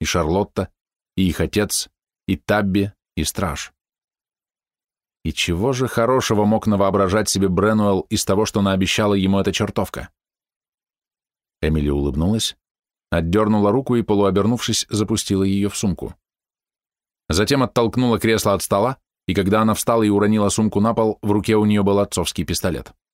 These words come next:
Миссис Флэнсинг тоже вскочила на ноги с разом окаменевшим лицом и, уперев руки в боки, уставилась в глаза Эмили. «Вы не посмеете», прошептала она.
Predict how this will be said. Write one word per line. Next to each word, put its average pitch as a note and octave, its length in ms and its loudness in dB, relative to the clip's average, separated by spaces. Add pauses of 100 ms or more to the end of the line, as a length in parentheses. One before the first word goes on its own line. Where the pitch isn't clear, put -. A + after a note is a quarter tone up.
(960)
Миссис G2 300 2
Флэнсинг A#2 540 2
тоже A2+ 260 2
вскочила G#2+ 440 0
на G#2+ 120 2
ноги G2+ 180 2
с F2+ 80 -2
разом G2+ 300 2
окаменевшим F#2+ 500 0
лицом A2 440 0 (420)
и, F2 80 2
уперев A2 440 2
руки A2 220 0
в F2 120 -2
боки, A2+ 200 0
уставилась G#2+ 520 0
в E2 100 -2
глаза G2+ 360 0
Эмили. F2 300 -2 (1080)
«Вы E2 420 0
не F#2+ 220 2
посмеете», D3 840 -2
прошептала D#2+ 580 -4
она. E2+ 220 -6